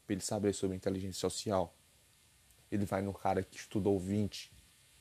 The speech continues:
e paga o cara e pega o atalho. <laughs> Isso serve para todas as áreas.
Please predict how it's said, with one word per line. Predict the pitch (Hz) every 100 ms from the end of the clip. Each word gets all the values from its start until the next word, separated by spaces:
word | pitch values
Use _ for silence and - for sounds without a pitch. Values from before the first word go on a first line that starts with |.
| - - -
e | -
paga | - 101 98 101
o |
cara | 95 104 98 92 87 - - - - - - - - - - - - - - - - - - - -
e | 101 98 92 - - - - -
pega | 95 92
o | 92
atalho. | 95 104 107 95 - - - -
<laughs> | 107 95 - - - 131 110 - - - - - - - - - - - - - - - - - - - - - - - - - - - - - - - -
Isso | 101
serve | 113 98
para | - 98 92
todas | 98 92
as | 95 92
áreas. | 92 98 -